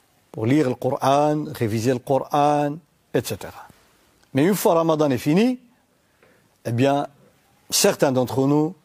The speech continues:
vont fermer le livre en attendant l'année prochaine, malheureusement. كثير منا أو بعضنا إذا خرج رمضان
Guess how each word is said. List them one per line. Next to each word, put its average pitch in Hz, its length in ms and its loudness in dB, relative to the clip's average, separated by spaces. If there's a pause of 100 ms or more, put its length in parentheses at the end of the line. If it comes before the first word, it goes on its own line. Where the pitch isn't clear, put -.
(540)
vont 127 140 2
fermer 147 280 2
le 127 120 2
livre 151 520 -2 (380)
en 127 120 0
attendant 127 360 0
l'année 120 220 0
prochaine, 98 400 -8 (180)
malheureusement. 110 640 0 (1000)
كثير 160 380 2
منا 170 640 4
أو 170 240 2
بعضنا 131 720 0 (960)
إذا 131 540 2
خرج 151 400 2
رمضان 123 600 0